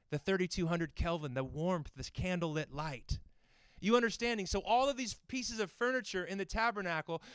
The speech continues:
you're meant to go touch, taste, feel. Now, some of them you can only do it once a year. We'll get there. But these are, like, meant to be inhabited. And why I love Old Testament types and shadows of very real concrete realities that are found in heaven,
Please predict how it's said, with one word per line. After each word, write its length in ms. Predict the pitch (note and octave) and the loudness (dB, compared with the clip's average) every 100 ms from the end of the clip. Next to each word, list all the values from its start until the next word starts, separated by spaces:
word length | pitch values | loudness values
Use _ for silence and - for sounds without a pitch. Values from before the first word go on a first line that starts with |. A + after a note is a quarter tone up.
| F#3 | 6
you're 140 | A#3+ | 8
meant 200 | C4 A#3 | 8 6
to 80 | G3 | 4
go 180 | F3 D#3+ | 4 4
touch, 500 | - A3 A3+ - - | 2 0 0 -2 -6
taste, 340 | G#3+ A#3 - | 0 0 0
feel. 260 | - G#3+ F3 | 0 4 6
Now, 120 | D#3 | 6
some 200 | C#3+ G3 | 4 2
of 80 | F3 | 2
them 80 | D#3 | 2
you 80 | D3+ | 0
can 140 | D#3 | -2
only 140 | C#3 | -4
do 140 | C3 C3 | -4 -4
it 60 | |
once 240 | A#2 C3 - | -4 -4 -4
a 60 | |
year. 180 | B2 C#3 | -4 -2
We'll 140 | C3 B2+ | -2 0
get 240 | E3 - | 0 0
there. 300 | C3+ A2+ G#2+ _ - - - - _ _ | -6 -6 -8 _ -20 -20 -20 -20 _ _
But 140 | D#3 | -6
these 180 | D3+ A#3 | -2 2
are, 100 | A#3 | 4
like, 280 | G3 E3+ - | 6 4 2
meant 200 | F3+ G#3+ | -2 0
to 100 | F#3+ | 0
be 140 | E3 | 0
inhabited. 760 | D3 B2+ F#3 F#3 D#3+ C3 G#2 - _ _ - - | -2 0 4 4 4 -2 -8 -14 _ _ -16 -4
And 120 | D#3 | 0
why 180 | A#3 A3+ | 4 4
I 60 | |
love 400 | G#3 G#3 B3 A3 | 4 4 2 2
Old 260 | G3 G#3+ G#3 | 0 -2 0
Testament 520 | - G#3+ - G3 F3 | 0 0 0 -4 -4
types 340 | - G3 F#3 F3 | 0 0 0 -4
and 100 | D#3+ | -4
shadows 600 | - G#3 G3+ D#3+ D3 - | 0 2 2 2 -2 0
of 200 | E3+ C#3+ | 0 0
very 420 | B2+ F#3+ G#3+ G3+ | 4 6 6 4
real 280 | F3 G3+ F#3+ | 2 4 2
concrete 560 | - G3 F#3+ - F#3 | 2 0 2 0 -2
realities 600 | D#3 D#3+ F3 G3 E3 C#3 | -2 2 2 2 -2 -2
that 100 | C#3+ | 2
are 80 | D3 | 2
found 320 | C#3 E3+ D#3+ | 2 2 2
in 80 | D#3 | 0
heaven, 460 | C3+ G3+ F#3+ C#3+ | 0 0 0 -2